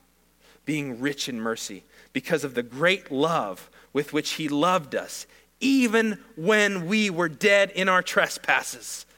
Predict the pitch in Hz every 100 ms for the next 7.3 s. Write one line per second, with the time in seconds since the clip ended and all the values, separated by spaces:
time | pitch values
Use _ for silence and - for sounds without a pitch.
0 | _ _ _ _ - 151 180 180 170 160
1 | 139 151 160 165 - 135 135 127 123 120
2 | - 131 120 - - - - - 117 92
3 | - - 110 127 127 123 - - _ 110
4 | 117 117 95 104 104 107 85 76 - _
5 | _ _ _ _ - 95 - - 92 90
6 | 87 - - 117 104 - 117 123 107 120
7 | 117 104